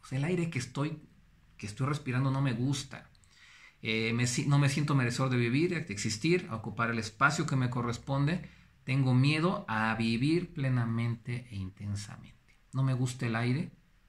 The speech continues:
que estoy respirando y <laughs> no me atrevo a sacar lo que estoy respirando, ¿no? Eh, ¿cómo liber-, cómo puedo libera-, eh, liberarme emocionalmente?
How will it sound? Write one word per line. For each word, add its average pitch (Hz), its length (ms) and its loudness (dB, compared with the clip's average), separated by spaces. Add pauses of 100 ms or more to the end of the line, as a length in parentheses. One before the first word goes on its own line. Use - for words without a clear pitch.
(280)
que 117 100 -8
estoy - 200 -6
respirando 123 800 0 (1400)
y 110 460 0
<laughs> - 40 2
no 165 100 4
me 147 160 6
atrevo 127 600 2
a 123 140 4
sacar 110 380 -2
lo 110 100 -4
que 98 100 -10
estoy 98 500 -8 (300)
respirando, 92 540 -4
¿no? - 200 -4 (600)
Eh, 101 760 0 (560)
¿cómo 160 260 6
liber-, 131 360 4
cómo 143 240 2
puedo 139 260 4 (180)
libera-, 117 460 0
eh, 107 380 -4 (540)
liberarme 120 760 2 (140)
emocionalmente? 120 1000 2